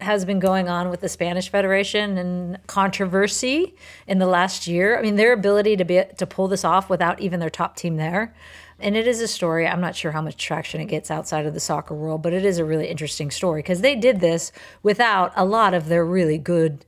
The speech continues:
top players there. I will name a few. Mapi Leon, their center back, Patri, who is a s-, uh, center midfielder, uh,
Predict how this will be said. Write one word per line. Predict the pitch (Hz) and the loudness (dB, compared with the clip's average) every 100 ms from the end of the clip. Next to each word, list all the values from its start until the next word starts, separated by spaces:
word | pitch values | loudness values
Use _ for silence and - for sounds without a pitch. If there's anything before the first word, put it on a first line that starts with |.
| _ | _
top | - 156 - | -6 -6 -4
players | 170 151 147 | -2 0 -2
there. | 143 147 170 | -4 -6 -4
I | 175 | -2
will | 175 | 0
name | 170 175 | 0 0
a | 160 | -2
few. | - 175 151 | -2 0 0
Mapi | 170 - 175 | 0 0 0
Leon, | 175 185 196 196 | 2 4 4 2
their | 175 | 2
center | 170 - 180 | 0 0 0
back, | 170 165 175 - - - - - - | 2 2 0 -4 -12 -20 -20 -20 -2
Patri, | 208 196 - 196 | -2 0 2 4
who | 196 | 4
is | 175 | 2
a | 160 | -2
s-, | - - | -6 -6
uh, | - 160 156 | -2 -2 -2
center | - 180 | -2 -2
midfielder, | 165 185 175 196 180 175 180 175 - - - - | 0 0 2 4 4 6 6 4 0 -20 -16 -4
uh, | 156 151 | -2 -2